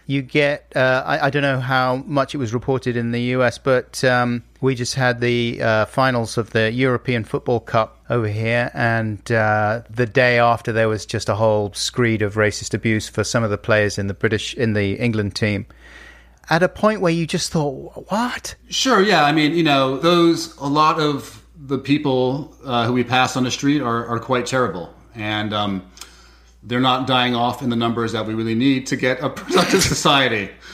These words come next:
Speaker 2: So
Speaker 1: I mean, that way of looking at the world, though, puts me in mind of your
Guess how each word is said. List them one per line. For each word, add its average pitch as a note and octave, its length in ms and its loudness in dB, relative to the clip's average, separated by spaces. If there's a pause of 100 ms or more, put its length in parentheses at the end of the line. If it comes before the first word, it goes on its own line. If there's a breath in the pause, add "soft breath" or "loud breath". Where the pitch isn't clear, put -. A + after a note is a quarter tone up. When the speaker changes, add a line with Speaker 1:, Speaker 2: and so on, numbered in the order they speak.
(140 loud breath)
Speaker 2:
So G#2+ 360 -4 (140)
Speaker 1:
I C3+ 80 2
mean, D#3+ 240 0
that D#3 220 0
way C#3 260 2
of B2+ 160 -2
looking C#3+ 460 0
at A#2 240 -2
the A2+ 80 -2
world, G#2+ 340 0
though, G#2 220 0
puts - 340 -6
me C3 100 0
in A#2 120 -2
mind A#2 360 0
of G#2+ 140 -6
your G#2+ 360 0